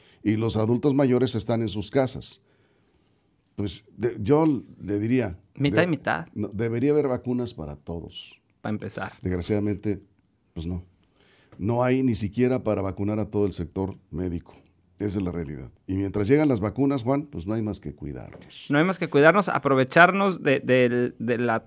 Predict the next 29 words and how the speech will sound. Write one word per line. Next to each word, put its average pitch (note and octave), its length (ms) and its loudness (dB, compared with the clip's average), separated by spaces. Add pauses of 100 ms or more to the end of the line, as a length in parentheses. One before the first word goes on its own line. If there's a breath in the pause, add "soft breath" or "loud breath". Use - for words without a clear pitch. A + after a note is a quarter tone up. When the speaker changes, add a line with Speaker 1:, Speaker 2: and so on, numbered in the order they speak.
Speaker 2:
de A#2 280 -2
las A2+ 400 2
ventajas A#2+ 420 4
que D3 80 2
nos B2+ 100 0
da C#3 100 4
la F3 140 0
tecnología C#3 640 0
de F#3 100 0
poder C3+ 300 2
Speaker 1:
Sí. E3 60 4
Speaker 2:
hacer E3 360 -2
lo, C3+ 320 2
las A#2+ 260 4
mayores D3 480 2
cosas E3 260 -2
a D#3+ 60 6
distancia F3 720 2 (560 soft breath)
y, G#2 220 -6
pues, - 280 -12
cuidarse A#2 420 0
mucho, F3 260 -2
lavarse D#3 400 6
las C3 180 4
manos. F3 360 2 (140)
El F#3+ 140 6
mejor, B3 600 10
este, C3+ 920 2
la, C#3+ 240 0